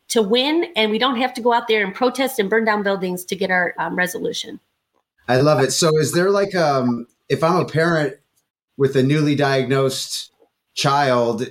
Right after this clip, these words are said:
Speaker 2: is there a reason for me to contact your organization, or do I need to be at a certain stage? Or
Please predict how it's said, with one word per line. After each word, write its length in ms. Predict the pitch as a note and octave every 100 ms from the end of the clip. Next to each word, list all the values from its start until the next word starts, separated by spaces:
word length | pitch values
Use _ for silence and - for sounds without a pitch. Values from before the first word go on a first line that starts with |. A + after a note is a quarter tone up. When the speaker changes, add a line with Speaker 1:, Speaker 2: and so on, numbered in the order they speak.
| - _
Speaker 2:
is 120 | B2+ A2
there 120 | C#3
a 60 |
reason 320 | B2 C#3+ C#3 C#3
for 160 | B2+
me 220 | B2+ C#3
to 260 | C#3 C#3 B2+
contact 580 | - C3 B2+ C#3 B2+ B2+
your 140 | C3+
organization, 880 | C3+ C3 B2+ A2 B2+ C#3 D3 D#3+ D#3
or 160 | C3+ A#2+
do 160 | B2+
I 80 | A#2+
need 200 | A#2 C3
to 40 | A#2
be 140 | C3
at 80 | B2+
a 40 |
certain 320 | A#2 C3 B2 G#2+
stage? 600 | - D3+ D#3 D#3 C#3+ -
Or 460 | C#3 B2+ B2 B2